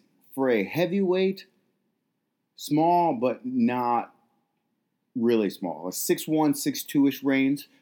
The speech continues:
Uh, didn't have a lot of weight. I think towards the end he was, like, two twenty. I think in his prime he was closer to two eleven. Uh,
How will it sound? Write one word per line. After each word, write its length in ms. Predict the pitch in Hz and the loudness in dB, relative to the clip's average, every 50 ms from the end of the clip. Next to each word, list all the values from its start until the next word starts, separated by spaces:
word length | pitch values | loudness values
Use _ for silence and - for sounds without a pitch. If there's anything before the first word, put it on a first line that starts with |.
| _ - - | _ -6 -2
Uh, 300 | 110 110 107 107 107 107 | 0 2 2 2 0 0
didn't 280 | 104 107 151 151 151 | 0 0 0 0 2
have 180 | 147 147 127 131 | 0 0 0 0
a 40 | 127 | 0
lot 220 | 123 117 113 110 | 0 2 2 2
of 80 | 101 95 | 0 0
weight. 320 | 98 107 110 120 123 - - | 0 0 0 0 -2 -4 -6
I 100 | - 101 | -8 -8
think 260 | - 135 123 113 - | -4 -4 -6 -4 -4
towards 240 | 127 123 117 104 101 | -4 -6 -4 -4 -6
the 80 | 107 | -6
end 220 | - 101 110 110 113 | -4 -2 -2 0 0
he 100 | 113 107 | 0 0
was, 120 | 101 101 | -2 -2
like, 160 | 104 98 95 | -4 -4 -4
two 140 | - 113 98 | -4 -8 -8
twenty. 420 | - - - 104 107 104 104 101 | -10 -10 -10 -6 -6 -4 -4 -4
I 60 | 98 95 | -4 -4
think 240 | - 113 107 98 | -4 -4 -6 -4
in 80 | 104 98 | -4 -4
his 100 | 90 - | -6 -6
prime 360 | - - 123 120 120 120 107 | -8 -8 -6 -4 -4 -2 -2
he 60 | 104 | -2
was 120 | 98 92 - | -4 -4 -6
closer 440 | - - 104 101 95 - - 98 87 | -8 -8 -8 -8 -8 -8 -10 -12 -12
to 60 | - | -12
two 200 | - - 117 107 | -10 -8 -8 -6
eleven. 360 | 92 90 90 92 104 151 156 - _ _ _ _ _ - | -4 -4 -4 -4 -6 -8 -12 -16 _ _ _ _ _ -4
Uh, 320 | 101 101 98 95 92 92 | -2 -2 0 0 -2 -4